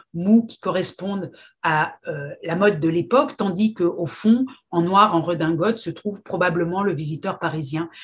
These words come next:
euh, traditionnel. Cette représentation d'Américains, euh, se multiplie dans les années dix-huit cent soixante-dix. Un autre exemple très connu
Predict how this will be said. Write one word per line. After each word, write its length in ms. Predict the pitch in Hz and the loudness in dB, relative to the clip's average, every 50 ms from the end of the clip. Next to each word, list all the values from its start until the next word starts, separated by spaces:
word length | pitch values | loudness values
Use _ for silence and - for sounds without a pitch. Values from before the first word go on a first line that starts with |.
| - - _ _ _ _ 175 | -20 -20 _ _ _ _ -4
euh, 60 | 170 | -4
traditionnel. 600 | 170 - 185 175 156 175 - - 160 151 131 131 | -2 -2 -2 -2 -4 -4 -6 -6 -6 -6 -8 -8
Cette 220 | - 202 190 - | -8 -10 -8 2
représentation 720 | - 226 226 - 247 233 233 233 226 226 214 220 - 220 220 | 2 2 4 4 4 4 4 4 4 4 0 2 2 2 2
d'Américains, 680 | 208 185 185 185 180 175 180 180 - 185 196 196 196 - - - - - _ _ _ 170 | 2 2 -2 -4 -6 -8 -10 -10 -8 -6 -6 -6 -8 -10 -18 -20 -20 -20 _ _ _ -4
euh, 240 | 156 147 139 131 135 - - - _ | -4 -2 -4 -6 -8 -10 -16 -20 _
se 480 | - - - - 190 180 175 - - - _ _ _ _ _ _ 202 | -16 -12 -8 -4 -2 -2 -2 -2 -4 -10 _ _ _ _ _ _ -6
multiplie 680 | 196 190 202 214 208 - - 220 220 - 269 311 349 330 | 0 4 4 4 4 4 2 0 0 2 0 0 0 2
dans 140 | 254 202 202 | 0 -2 -2
les 160 | 196 160 180 | -2 -2 -2
années 160 | 175 185 185 | -2 -4 -6
dix-huit 260 | 160 185 175 160 180 | -8 -8 -8 -6 -6
cent 160 | - 190 185 | -6 -8 -8
soixante-dix. 560 | - - 175 - - 156 160 156 226 269 269 247 | -8 -6 -6 -4 -4 -4 0 2 2 2 4 4
Un 140 | 196 190 | 2 4
autre 180 | 214 233 233 - | 4 4 4 2
exemple 420 | 214 - 156 208 202 190 - 185 170 | 0 -2 0 -4 -6 -6 -6 -8 -8
très 180 | - - 175 175 | -6 -6 -6 -4
connu 360 | - 170 170 185 202 214 | -2 -4 -2 -2 -4 -4